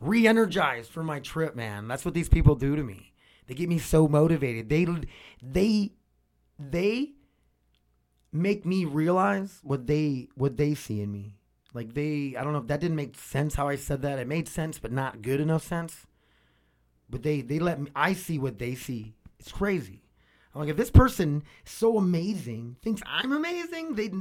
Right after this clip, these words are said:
I kinda must be kind of amazing. I'm, I hate saying it. I'm trying to be humble. I try to be passive-aggressively funny, man. But these people supercharge me,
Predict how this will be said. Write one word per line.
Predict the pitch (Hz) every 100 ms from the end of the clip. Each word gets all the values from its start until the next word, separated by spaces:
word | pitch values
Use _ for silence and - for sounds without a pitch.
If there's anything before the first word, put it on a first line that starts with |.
| 185
I | 220
kinda | 208 156 208 247
must | 208 208
be | 226
kind | 196 214
of | 202
amazing. | 190 156 208 220 180 214 226 _ _ _ _ _ _ _ _ _ -
I'm, | 190 -
I | 202
hate | 196 208
saying | - 202 226 170
it. | 104
I'm | 120
trying | - 185
to | 180
be | 180
humble. | 151 185 127 95
I |
try | 107 160
to | 165
be | 165 165 156 - - - _ -
passive-aggressively | - 165 175 180 175 170 180 151
funny, | 151 165 165 104
man. | 95 98 117 123 - _ -
But |
these | 143 160
people | 170 143
supercharge | 135 - 160 139 - 151 120
me, | 135 113